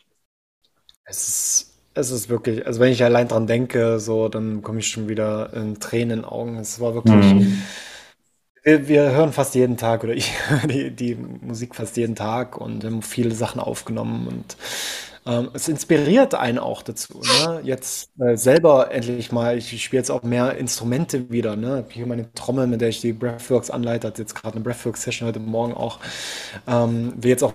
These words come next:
Speaker 1: wieder mir eine Gitarre zulegen und es inspiriert halt auch einfach, einfach, du, du, du läufst da über das Gelände und plötzlich schnappt sich einer Gita-, eine Gitarre und fängt einfach an zu singen.
Speaker 2: Ja.
Speaker 1: Oder einer bleibt, bleibt stehen und beobachtet einfach nur das Wasser,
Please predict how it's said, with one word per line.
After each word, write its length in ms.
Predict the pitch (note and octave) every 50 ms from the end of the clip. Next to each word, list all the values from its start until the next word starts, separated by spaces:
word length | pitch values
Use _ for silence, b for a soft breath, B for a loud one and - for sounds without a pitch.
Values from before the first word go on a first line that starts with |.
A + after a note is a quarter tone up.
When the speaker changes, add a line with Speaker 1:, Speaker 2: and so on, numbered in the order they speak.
| -
Speaker 1:
wieder 520 | - B2 B2+ B2 A#2+ A#2+ A#2 A#2 B2 - - -
mir 180 | C3 B2 A#2+
eine 100 | A#2 A#2
Gitarre 560 | A2+ - - - A#2 - A#2+ B2 B2 B2 B2+ B2
zulegen 840 | - - - B2 A#2+ A#2 A#2+ B2 B2 B2 A#2 B2 A#2+ B2 B2 B2
und 200 | - - C3+ C3+
es 100 | C#3 - -
inspiriert 640 | E3 - - E3+ D#3 C#3+ E3+ A3+ B3+ A#3 - - -
halt 200 | D#3 C3+ - - -
auch 140 | - -
einfach, 400 | - - - A#2 G#2+ - A2 G#2+
einfach, 400 | - - C#3+ D3+ - - D#3 - - - - _ _ _ _ _ - _ _ _ _
du, 100 | - C#3
du, 140 | C3 D3+ D3+
du 220 | C#3 C#3+ C#3 C#3+
läufst 300 | C#3 D3+ F#3 G#3 - -
da 60 | G3+ F#3+
über 120 | F3+ F3+
das 220 | F3 E3+ - - _ -
Gelände 480 | D#3 C#3+ D3+ E3+ G3 F#3+ F#3 F#3 F#3 F#3 B B B B B B B B
und 140 | C#3 C#3 A#2+
plötzlich 380 | - D3+ D#3 - - D#3+ C#3
schnappt 240 | - - D3 C#3+ - -
sich 180 | D3+ - C3+
einer 240 | C3+ C3+ C#3+ D3 C#3
Gita-, 420 | C3 C3 B2 - A#2+ B2 C#3 - - -
eine 140 | C3 B2+
Gitarre 420 | B2 C3 B2 - B2+ B2+ C3+ - - C3+
und 120 | C3 A#2+
fängt 200 | - C3 B2+ -
einfach 280 | - C3 B2 - B2+ -
an 120 | - C#3
zu 120 | - - B2+
singen. 260 | C3 D3+ F3 F3+ - - - B B B B B B B B B B B B
Speaker 2:
Ja. 420 | G2+ F#2+ F#2 G2 G2 - - -
Speaker 1:
Oder 300 | - C#3 C#3+ D3 - - - _ _
einer 80 | D#3 D3+
bleibt, 480 | C3+ D3 D#3 D#3+ D#3 - - - - - _ _
bleibt 320 | C3+ - C#3+ D3 D3 -
stehen 520 | - - - - - E3 G3+ F#3+ F3+ F#3 F3+
und 200 | - - B2+ -
beobachtet 580 | C#3+ - - E3+ F3 - - - - C3+ -
einfach 360 | - - C#3+ C#3+ D3 - C3+ C#3
nur 120 | C#3+ D3
das 200 | C#3 A#2+ - -
Wasser, 360 | C3+ D#3 E3+ - - A2+ G2+